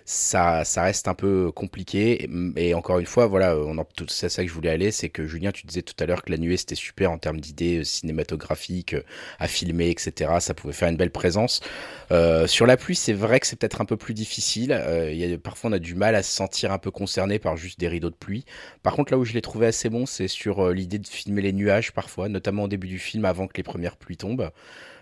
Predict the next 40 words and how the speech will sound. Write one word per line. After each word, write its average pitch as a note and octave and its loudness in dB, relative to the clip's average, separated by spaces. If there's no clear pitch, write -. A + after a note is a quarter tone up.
Euh, D2+ 0
il D2+ -4
y E2 0
a E2 2
une, D#2 -4
il F2+ -2
a G2+ 2
une G#2 0
bonne C3 0
capacité, - -2
je - 0
trouve, A2 0
à G2 8
rendre G#2 2
le G2 2
ciel G#2+ 0
un G2+ 0
peu F#2+ -4
menaçant. G2 2
Euh, D#2+ 2
on D#2 -4
sent - 0
qu'il - -10
va A2 2
se - -6
passer G2+ -4
quelque G#2+ -4
chose. C3+ 0
La F#2 0
première A2+ 0
partie, - -6
je A#2 -4
l'ai G2 2
trouvé F2+ -6
finalement F#2+ -2
plus - -4
réussie G2 -2
que - -6
la F#2+ 0
suite. - -10